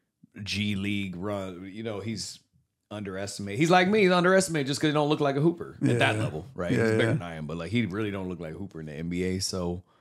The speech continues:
Speaker 1: he's being underestimated. But, um, there's probably many more I'm just forgetting
Speaker 2: Yeah.
Speaker 1: right now. But, like, yeah, some of the young dudes, man, they're awesome. I'm,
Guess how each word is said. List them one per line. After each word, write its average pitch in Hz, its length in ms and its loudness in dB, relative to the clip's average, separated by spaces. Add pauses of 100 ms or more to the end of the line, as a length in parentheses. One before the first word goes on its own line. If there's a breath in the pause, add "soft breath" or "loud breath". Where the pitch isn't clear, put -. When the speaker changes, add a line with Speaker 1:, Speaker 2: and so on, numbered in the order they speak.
(340)
Speaker 1:
he's 98 140 -4
being 101 200 -2
underestimated. 98 840 -2
But, 110 160 2
um, 113 340 0 (1200)
there's 165 120 4
probably 226 260 4
many 139 220 0
more 120 240 0
I'm 110 120 0
just 90 120 -8
forgetting 104 440 -2 (100)
Speaker 2:
Yeah. 131 220 6
Speaker 1:
right 123 180 4
now. 131 180 4
But, 113 160 0
like, 104 180 -2
yeah, 110 200 2
some 127 180 -2
of 120 60 4
the 107 60 2
young 98 220 -2
dudes, 90 260 -4
man, 87 200 -4
they're 92 140 -2
awesome. 87 360 -4
I'm, 85 240 -8